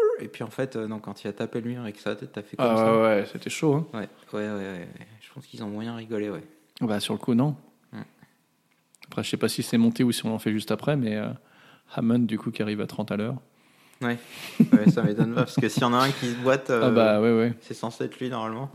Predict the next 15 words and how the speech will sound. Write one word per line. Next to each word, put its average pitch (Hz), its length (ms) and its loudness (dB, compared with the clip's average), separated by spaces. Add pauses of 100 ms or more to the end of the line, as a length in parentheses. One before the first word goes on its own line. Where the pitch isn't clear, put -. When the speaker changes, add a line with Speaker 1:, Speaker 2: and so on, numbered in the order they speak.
Speaker 2:
Ah, 98 140 2
en 95 100 0
général. 95 360 -2 (220)
Speaker 1:
<laughs> - 480 -6 (1200)
Ils 123 100 -10
en 117 100 -6
surjouent 123 380 0
un 117 100 2
peu, 135 220 -2
d'ailleurs, 139 320 -4
mais 139 140 2
Speaker 2:
Oui, 120 260 8
bah, 104 200 2
c'est - 140 -4
ça. 143 200 -6